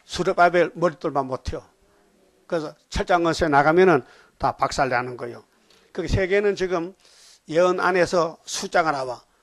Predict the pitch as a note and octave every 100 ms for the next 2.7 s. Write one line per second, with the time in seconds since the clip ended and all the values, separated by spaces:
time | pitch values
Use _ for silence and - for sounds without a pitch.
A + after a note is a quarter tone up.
0 | _ _ - G3 F#3 - C#3 A#2 - _
1 | _ _ _ _ F3 F3 E3+ D#3 D#3 _
2 | _ D3+ D#3 D#3+ C#3+ A#2 -